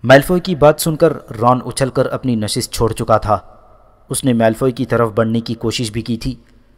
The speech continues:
लेकिन किताबें और दूसरा सामान समेटते हुए तलबा का ध्यान उस तरफ नहीं गया।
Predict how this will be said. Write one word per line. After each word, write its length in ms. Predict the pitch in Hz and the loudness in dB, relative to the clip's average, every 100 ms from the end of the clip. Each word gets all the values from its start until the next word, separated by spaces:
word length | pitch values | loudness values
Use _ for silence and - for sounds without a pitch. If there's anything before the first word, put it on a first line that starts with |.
| _ _ _ - | _ _ _ -2
लेकिन 260 | 139 170 151 | 0 2 0
किताबें 420 | 139 139 135 160 | 2 4 4 2
और 200 | 151 127 | 0 0
दूसरा 360 | 127 127 151 | 0 2 2
सामान 400 | 147 135 127 135 | 4 2 4 2
समेटते 540 | 139 127 117 123 - 127 | 0 -2 0 0 0 0
हुए 160 | 123 | 2
तलबा 400 | 120 117 110 110 | 0 4 4 6
का 160 | 120 120 | 6 4
ध्यान 340 | 101 104 113 | 2 0 -2
उस 180 | 117 120 | -2 -6
तरफ 260 | 123 110 - | -2 -2 -2
नहीं 180 | 113 113 | -6 -2
गया। 240 | 107 98 | -2 -2